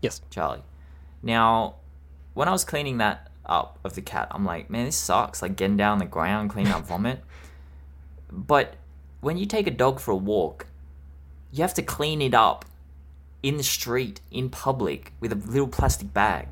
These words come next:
Speaker 2: Okay, this does not make any sense to me. Why would anyone wanna do this? This, well, I see people walking around, right? I see people walking around with a baggie full of dog's excrement. They're happily walking away and it's bouncing right next to them. I'm like,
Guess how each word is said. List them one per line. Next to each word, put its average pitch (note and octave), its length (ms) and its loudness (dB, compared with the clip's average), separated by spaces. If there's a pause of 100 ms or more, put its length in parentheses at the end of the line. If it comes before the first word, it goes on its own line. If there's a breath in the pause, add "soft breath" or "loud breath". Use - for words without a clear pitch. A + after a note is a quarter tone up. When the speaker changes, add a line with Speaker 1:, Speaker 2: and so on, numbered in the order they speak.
(560 loud breath)
Speaker 2:
Okay, C3 200 0
this D3+ 200 0
does E3+ 300 0
not B2+ 180 2
make A#2+ 240 -2
any G#2+ 140 -2
sense G#2 340 0
to G2+ 120 -6
me. E2 120 -2
Why F#2+ 280 4
would C3+ 180 -2
anyone A2+ 400 -2
wanna G#2 220 0
do F#2+ 240 -2
this? C#2 240 -6
This, - 420 -2
well, A#2+ 140 -2
I C#3+ 100 8
see D#3 220 2
people D3 320 -4
walking B2 360 2
around, G#2 340 2
right? F2 300 4 (280 loud breath)
I C3+ 80 2
see F3+ 180 2
people F3 360 0
walking C#3 460 0
around G#2+ 540 2 (400 loud breath)
with C3 180 2
a C3 60 6
baggie B2 840 2
full D#3 680 -2
of A#2+ 280 2
dog's D3 440 4
excrement. B2 640 -2 (340 loud breath)
They're G#3+ 180 6
happily G3 720 2
walking F#3 360 2
away F3 280 2
and G3+ 80 2
it's D3 140 0
bouncing F#3+ 520 2
right G#3 240 4
next C#4 260 -2
to E3 60 -2
them. A#2+ 160 2
I'm F#3 140 4
like, G#3+ 240 4